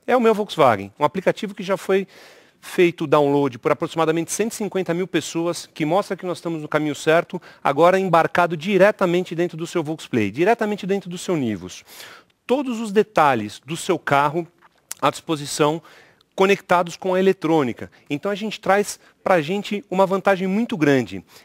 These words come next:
É o seu Volkswagen bem cuidado, na palma da sua mão. Então, imagine o seguinte, tô dirigindo, eu preciso marcar minha revisão.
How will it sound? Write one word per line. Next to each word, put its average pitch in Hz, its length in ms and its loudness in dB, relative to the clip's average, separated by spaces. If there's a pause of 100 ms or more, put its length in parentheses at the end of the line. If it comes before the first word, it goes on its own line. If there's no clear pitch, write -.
É 160 80 4
o 175 80 4
seu 233 240 -2
Volkswagen 196 560 0
bem 190 140 -4
cuidado, 131 720 2
na 143 160 2
palma 190 260 2
da 175 120 -2
sua 175 240 2
mão. 98 260 -4 (340)
Então, 247 360 2 (840)
imagine 226 360 0
o 208 40 -4
seguinte, 120 560 -8 (220)
tô 208 100 0
dirigindo, 208 640 -4
eu 190 100 -2
preciso 208 380 -6
marcar 196 280 2
minha 202 140 0
revisão. 127 460 -2